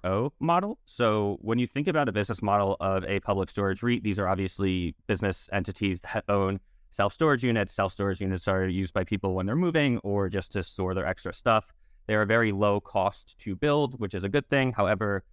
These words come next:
the bad part of that is it's a lower barrier to entry, and people have been flocking to these, which I find interesting for recession, which doesn't make a lot of sense to me, I'll be honest, Daniel. But what I'm gonna do here is bring up a few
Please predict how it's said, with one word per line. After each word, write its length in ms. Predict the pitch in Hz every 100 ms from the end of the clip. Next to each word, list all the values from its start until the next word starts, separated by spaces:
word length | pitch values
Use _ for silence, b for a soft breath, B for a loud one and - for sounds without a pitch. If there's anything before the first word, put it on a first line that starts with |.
| _ _ -
the 80 | 92
bad 320 | 135 131 120
part 200 | 127 113
of 100 | 95
that 240 | 104 101 -
is 420 | 101 98 95 - - _ -
it's 160 | 95
a 40 | 107
lower 240 | 101 104
barrier 400 | 95 98 98 98
to 160 | 92 -
entry, 480 | 151 - 147 135 - _ _ _ -
and 420 | 101 98 92 92 _ _
people 360 | - 135 147 139
have 280 | - 110
been 220 | 98 113 104
flocking 440 | - 101 104 139
to 100 | 160
these, 240 | 147 151 156
which 160 | 151
I 160 | 160 151
find 260 | 165 160
interesting 640 | 160 156 165 - 165 170 170 _ _
for 280 | 110 107 156
recession, 540 | 160 - - - 160
which 200 | 139 117 - _ -
doesn't 200 | 151 175
make 140 | 147
a 80 | 107 -
lot 300 | 98 123 127
of 40 |
sense 220 | 127 113
to 80 | 104
me, 80 | 95
I'll 80 | 92
be 100 | 92
honest, 300 | 92 92 95
Daniel. 400 | 90 87 90 -
But 400 | 107 95 - - _ _
what 100 | 123
I'm 60 | 139
gonna 120 | 131
do 120 | 120
here 220 | 120 113
is 140 | 104 87
bring 300 | - 107 104
up 140 | -
a 60 | 95
few 640 | - - 104 101 95 95